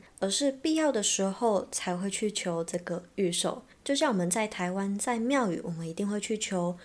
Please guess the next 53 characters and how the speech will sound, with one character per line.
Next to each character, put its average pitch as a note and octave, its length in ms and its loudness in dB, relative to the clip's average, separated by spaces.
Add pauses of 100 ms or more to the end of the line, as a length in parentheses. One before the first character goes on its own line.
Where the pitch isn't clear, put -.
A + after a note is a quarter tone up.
(120)
什 - 140 -8
么 F3 120 -4
护 C#4 180 2
身 B3 260 2
符 F3+ 280 -2
啊、 F3+ 240 2
平 F3+ 220 -4
安 G3+ 260 -2
符， F3 280 -2
还 F3 140 -2
是 F#3 140 -2
什 F3+ 120 -6
么 E3 160 -6
学 F3 360 2
业 A#3+ 260 4
保 E3 260 -2
佑 G3+ 220 4
之 G3+ 220 -2
类 G#3 240 -2
的， - 240 -4 (120)
就 B3+ 120 2
是 C4+ 100 2
等 F3 240 2
于 - 20 0
说 G#3 300 0
我 F#3+ 80 -2
们 E3 160 -4
是 B3+ 140 0
需 C#4+ 360 0
要 D#4+ 380 2
这 - 120 -8
个 F3+ 100 0
神 G3 180 2
明 G3 180 2
庇 C#4+ 200 -2
佑 D4 100 4
的 F#3+ 100 0
时 F3 200 0
候 F3 260 -4
才 F3+ 240 -6
会 F3+ 160 0
去 G3+ 180 -4
求 E3 440 -4 (100)
お F3+ 100 0
守 F3+ 340 4
り E3 220 -2 (180)
或 F3+ 100 2
者 E3 120 0
是 E3 320 -2
护 F#3 140 -2
身 F3 220 0
符 F3 140 -6
嘛。 - 180 -8